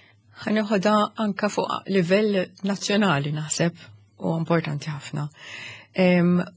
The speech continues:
fejn inti semmejt il-, il-kunċett ta' sitt xhur internship. Mhux bil-fors jiġu l-awtorità, xkultant ngħidlek aħjar ma jiġux l-awtorità, tgħidli għalfejn. Għaliex, em, u ħanaqbad mal-,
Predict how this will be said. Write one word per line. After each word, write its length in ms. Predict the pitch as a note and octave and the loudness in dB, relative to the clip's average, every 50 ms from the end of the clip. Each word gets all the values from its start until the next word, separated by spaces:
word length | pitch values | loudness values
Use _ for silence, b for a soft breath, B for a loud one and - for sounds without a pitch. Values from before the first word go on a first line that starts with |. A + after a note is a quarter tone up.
| - F#3+ - - | -4 -4 -4 -4
fejn 320 | - - A#3 G3+ G3+ A3+ | -2 2 2 4 4 4
inti 160 | B3+ A#3 G3 F#3 | 2 2 2 0
semmejt 640 | - G3+ F#3 F3+ F3+ G3 A3 A#3+ B3 A#3 A#3 - - - - - - | 2 2 2 2 4 4 2 2 0 -2 -4 -8 -12 -14 -10 -4 -2
il-, 320 | G3+ G3 G3 F#3+ F#3+ F#3+ F#3+ F#3+ | 0 2 2 2 0 0 -2 -2
il-kunċett 960 | - G#3 G3 F#3+ F#3 F3 F3 - - A#3 G3 E3 - - F3+ F3+ F3+ F3+ - - | 0 0 0 0 0 -2 -2 -2 0 0 0 0 2 2 2 2 2 0 -6 -6
ta' 480 | - - E3+ E3 E3+ E3+ E3+ E3+ E3+ E3+ | -2 0 2 4 4 4 4 2 2 0
sitt 280 | E3 - - F#3+ F3+ - | 0 -2 -4 -4 -4 -4
xhur 320 | - - F3 E3+ E3+ F3 | -2 0 2 2 2 2
internship. 720 | F3+ E3+ D3+ - - D3 D#3 D3+ - - - - - - - - b b b b b b b b b b b b | 0 0 -2 -2 -2 -2 -2 -2 -2 -4 -6 -6 -8 -12 -20 -20 b b b b b b b b b b b b
Mhux 200 | - D#4 C#4+ A#3 | 0 0 2 2
bil-fors 460 | - F#3 F3 - - D3+ D3+ C#3+ - E3 | 2 2 2 2 2 0 0 0 0 -2
jiġu 160 | D#3+ - D#3 | -2 -2 -2
l-awtorità, 560 | D#3+ D#3 D3+ D#3 - D3+ D3 D3 - - C#3+ D#3+ | -2 -2 -4 -4 -4 -4 -4 -4 -4 -4 -4 -4
xkultant 340 | F3+ - - G3 A3 A#3 A3+ | -4 -6 -4 -2 0 2 4
ngħidlek 460 | G3 D#3 D#3+ D#3+ D#3+ E3+ E3+ - - - | 4 4 4 4 4 2 2 0 -2 -6
aħjar 480 | G3+ F#3+ F#3+ G3+ A#3 A3 G#3 F#3+ E3 | -6 -4 0 2 4 4 4 4 2
ma 140 | D#3 D3+ D3+ | 0 0 0
jiġux 340 | D3 D3 C#3+ C#3 C#3 C3+ - - | -2 -2 -4 -6 -6 -6 -6 -4
l-awtorità, 500 | D3 D3 C#3 - D3+ C#3 C#3+ C#3+ - C#3+ | -4 -4 -4 -4 -4 -4 -4 -4 -6 -4
tgħidli 320 | C#3+ - E3+ E3 E3 G#3 | 0 2 2 2 4 4
għalfejn. 400 | G3+ F#3+ F3+ E3 - - D#3+ C#3+ C3+ B B B B B B B B B B B - | 4 4 4 2 0 -4 -6 -6 -8 B B B B B B B B B B B 0
Għaliex, 560 | - G3 F#3 F#3+ G3+ G3 F#3 F#3+ F3+ E3+ - - - - - - _ _ _ _ - - F3 | 4 4 6 6 6 6 4 4 4 2 -2 -4 -4 -6 -10 -14 _ _ _ _ -4 -2 0
em, 300 | E3+ E3+ D#3+ D#3 D#3+ D#3+ D#3+ D3+ - _ - - | 0 0 0 0 -2 -2 -4 -6 -10 _ -6 -2
u 60 | F3+ E3 | 0 0
ħanaqbad 460 | F#3+ F#3+ G#3 - G3 A3+ A3+ A3+ - G3 | 2 2 2 2 2 2 0 2 2 2
mal-, 300 | F#3 F#3 F#3 F3+ F3+ | 4 4 4 4 2